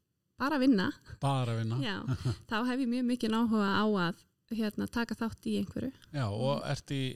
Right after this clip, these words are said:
Speaker 2: F K A?
Speaker 1: Já,
Speaker 2: Já.
Speaker 1: og er í, hérna, alþjóðanefnd
Speaker 2: Já.
Speaker 1: og, hérna, varamaður í stjórn hjá F K A.
Speaker 2: Já, já. Segðu mér aðeins frá tilkomu þess að þú fórst í F K A og hvað svona, eh,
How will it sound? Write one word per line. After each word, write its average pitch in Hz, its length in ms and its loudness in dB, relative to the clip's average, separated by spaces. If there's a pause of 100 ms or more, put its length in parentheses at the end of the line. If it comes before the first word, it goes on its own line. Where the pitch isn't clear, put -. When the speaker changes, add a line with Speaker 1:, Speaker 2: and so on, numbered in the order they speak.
(280)
Speaker 2:
F - 180 -8
K 117 160 -2
A? - 160 -6 (140)
Speaker 1:
Já, 226 200 -6 (260)
Speaker 2:
Já. - 180 -6
Speaker 1:
og 139 280 -6
er 240 200 -6
í, 233 120 0 (120)
hérna, 220 760 -4 (420)
alþjóðanefnd 214 680 -4 (160)
Speaker 2:
Já. 131 180 0
Speaker 1:
og, 233 400 -4 (280)
hérna, 220 500 -6 (340)
varamaður 220 720 0
í - 20 -2
stjórn - 460 -4
hjá 208 220 -6 (360)
F 214 160 -12
K - 80 -6
A. 101 120 -4 (200)
Speaker 2:
Já, 127 200 -4 (260)
já. 131 160 -10 (440)
Segðu 156 300 4
mér 147 160 4
aðeins 135 180 2
frá 143 180 0 (180)
tilkomu 123 440 0
þess 117 220 2
að 120 80 2
þú 117 140 0
fórst 123 340 -4
í 120 100 -4 (120)
F 107 180 -6
K 120 160 -2
A 113 260 0
og 113 220 -4
hvað 117 240 -4
svona, 117 240 -4 (120)
eh, - 440 -12